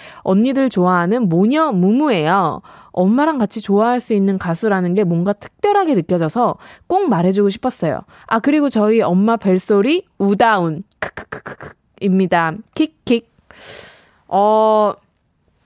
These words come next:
일단 우다운이 뭐냐면 "우린 결국 다시 만날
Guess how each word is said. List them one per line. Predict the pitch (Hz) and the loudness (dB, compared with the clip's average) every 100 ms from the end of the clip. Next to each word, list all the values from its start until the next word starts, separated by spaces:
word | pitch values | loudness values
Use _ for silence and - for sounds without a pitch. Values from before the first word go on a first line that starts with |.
| _ _ | _ _
일단 | - 277 277 | -2 0 2
우다운이 | 202 233 294 330 302 214 | 2 2 0 0 0 0
뭐냐면 | 170 170 202 | 0 0 0
"우린 | - 202 277 | 0 0 0
결국 | 254 190 190 208 | 0 0 0 -2
다시 | 190 175 | -4 -2
만날 | 220 175 180 254 | 0 0 0 0